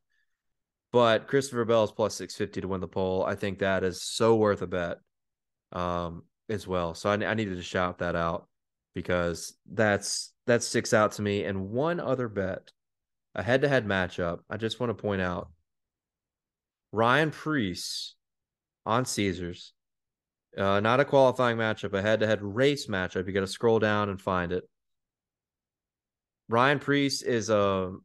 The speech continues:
even money underdog to Austin Cindric in a head-to-head matchup during the race.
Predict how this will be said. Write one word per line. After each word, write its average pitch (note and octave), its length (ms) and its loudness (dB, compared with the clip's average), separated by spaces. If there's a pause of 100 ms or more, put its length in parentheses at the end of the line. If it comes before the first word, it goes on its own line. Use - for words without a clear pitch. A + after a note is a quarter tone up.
(160)
even B2+ 320 2
money A#2+ 300 2
underdog G#2 560 2
to - 100 -8
Austin G2+ 400 -2
Cindric G2+ 680 -2 (1000)
in G2 200 -2
a F#2+ 40 0
head-to-head G2+ 400 2
matchup F#2 360 0
during F#2 200 -4
the F2 80 -10
race. G2 560 0